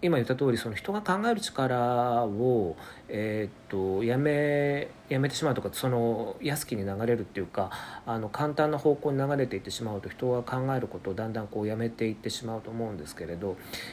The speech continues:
結局そうなっていくと、自ら決めるっていうことをなかなかできなくなっていくんですよね。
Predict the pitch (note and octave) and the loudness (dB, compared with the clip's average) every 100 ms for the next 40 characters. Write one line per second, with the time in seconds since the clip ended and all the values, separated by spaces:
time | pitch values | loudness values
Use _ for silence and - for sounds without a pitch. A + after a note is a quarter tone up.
0 | - E3 - A3+ - A3+ A3+ G#3+ - - | -6 -4 0 -2 0 2 2 2 0 -2
1 | - - G#3+ A3+ A#3 A#3 A#3 - - C#3+ | -2 0 4 6 6 4 0 -8 0 0
2 | C3 - - E3 E3+ F3+ - A#2+ B2 A#2 | 0 -4 2 2 2 0 -2 2 2 0
3 | - - - - D#3+ F3 F3 - A#2 G#2 | -6 -14 -6 2 4 4 2 0 -2 0
4 | A2+ G#2+ A#2 G3 G3 E3+ - F4 E3 C#3 | -2 0 0 0 0 0 0 0 2 2
5 | C3 - - A2 F#2+ A#2 G#2 D#2+ - F2 | 0 -14 -6 -4 -2 -2 -2 -2 -6 -6
6 | F#2 C3 | -2 0